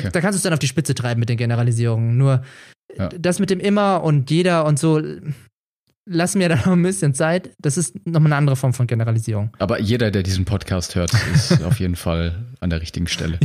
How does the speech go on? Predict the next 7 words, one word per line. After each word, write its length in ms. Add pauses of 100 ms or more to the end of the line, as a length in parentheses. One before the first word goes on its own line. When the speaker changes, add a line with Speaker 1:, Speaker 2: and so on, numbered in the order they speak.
Speaker 2:
Ja, 300
definitiv. 720
<laughs> 380 (1160)
Genau, 320
das 280
sind 240
diese, 420